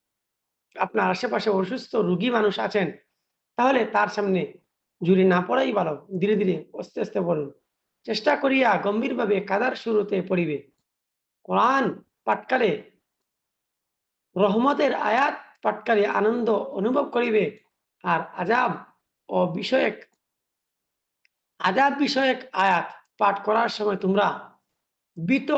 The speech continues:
ও কম্পিত হইবে এবং মনে মনে ক্ষমা প্রার্থনা করিবে। আল্লাহ তাআলার পবিত্রতা প্রকাশ আয়াত করিলে সুবহানাল্লাহ পড়িবে।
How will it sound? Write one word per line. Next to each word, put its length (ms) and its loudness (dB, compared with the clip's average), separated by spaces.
ও 20 0
কম্পিত 340 -2
হইবে 240 -4
এবং 180 -2
মনে 240 2
মনে 160 2
ক্ষমা 220 2
প্রার্থনা 340 -2
করিবে। 260 -2
আল্লাহ 300 2
তাআলার 440 2
পবিত্রতা 560 0
প্রকাশ 320 0
আয়াত 200 0
করিলে 260 0
সুবহানাল্লাহ 760 -4
পড়িবে। 260 -8